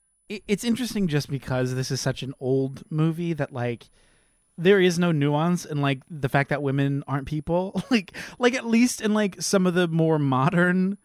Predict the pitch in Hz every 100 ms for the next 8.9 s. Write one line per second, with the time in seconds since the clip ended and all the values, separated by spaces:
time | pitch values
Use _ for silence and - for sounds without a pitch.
0 | _ - 185 190 180 185 175 190 170 156
1 | 151 143 - - 160 127 117 113 120 139
2 | 135 - 135 131 120 - 120 120 123 123
3 | - 131 120 113 120 117 117 113 - 135
4 | 131 123 123 120 113 - - 147 135 127
5 | 117 117 113 113 107 - _ _ _ -
6 | 175 151 147 139 127 120 117 131 120 113
7 | 110 117 120 117 113 117 113 113 117 117
8 | 110 - 120 110 113 110 110 104